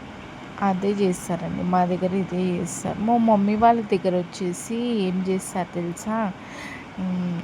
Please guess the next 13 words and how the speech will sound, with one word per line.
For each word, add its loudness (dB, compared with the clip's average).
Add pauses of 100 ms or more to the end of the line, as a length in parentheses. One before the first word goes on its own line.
ఇలానే 4
గోధుమ 2
పిండి 0
తడుపుకొని -2 (460)
చిన్న -2
చిన్నగా 0 (1900)
ఇట్లా -4 (180)
తాలికలు 4
అంటారు -2
కదా, -2 (260)
తాలికలు, 0 (840)
తాలికల్లాగా 2
తాల్చుకుంటారు. -2